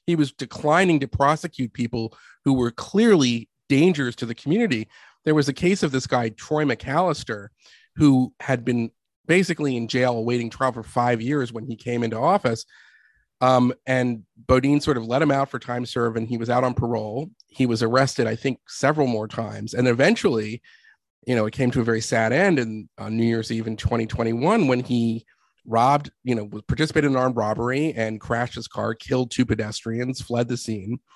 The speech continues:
And even the prosecutors in that case said, you know, "We missed all these signs of the spiraling criminality." But that's coming from a really radical, s-, you know,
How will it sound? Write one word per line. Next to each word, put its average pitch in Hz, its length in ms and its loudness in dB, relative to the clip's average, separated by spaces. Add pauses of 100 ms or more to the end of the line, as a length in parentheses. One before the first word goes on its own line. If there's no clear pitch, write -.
(580)
And 135 160 4
even 190 260 6
the 165 60 4
prosecutors 127 680 0
in 120 100 -2
that 117 180 -6
case 214 300 0
said, 113 220 -4
you 123 80 -6
know, 113 140 -4
"We 120 440 -6 (100)
missed 123 320 2
all 117 120 4
these 117 180 -4
signs 113 340 -2
of 110 60 -6
the - 60 -12
spiraling 120 560 -2
criminality." 123 720 -2 (680)
But 151 160 0
that's 233 280 2
coming 202 340 4
from 143 140 0
a 123 60 4
really 185 520 2
radical, 117 840 -2 (380)
s-, - 160 -14 (200)
you 143 160 2
know, 104 200 -2